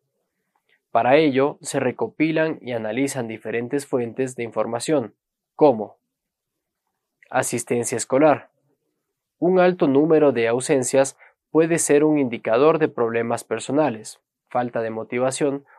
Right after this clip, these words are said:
o dificultades en el aprendizaje. Rendimiento académico.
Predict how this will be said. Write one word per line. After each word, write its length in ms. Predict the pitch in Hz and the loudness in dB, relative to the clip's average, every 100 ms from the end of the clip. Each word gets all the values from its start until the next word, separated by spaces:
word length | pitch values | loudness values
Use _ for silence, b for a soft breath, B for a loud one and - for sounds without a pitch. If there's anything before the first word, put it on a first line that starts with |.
| b | b
o 160 | 139 165 | 2 2
dificultades 920 | 180 170 151 135 127 120 120 139 - | 0 -2 -2 -2 0 0 0 -2 -6
en 160 | 117 | -6
el 80 | 113 | -4
aprendizaje. 800 | 113 120 117 127 - 147 - - _ _ _ _ _ _ _ _ _ _ | -2 -4 -6 -2 2 2 0 -18 _ _ _ _ _ _ _ _ _ _
Rendimiento 760 | 123 131 123 120 131 135 139 127 | 0 0 0 -2 -2 0 2 2
académico. 720 | 117 123 147 113 - 110 | 2 0 0 -4 -10 -12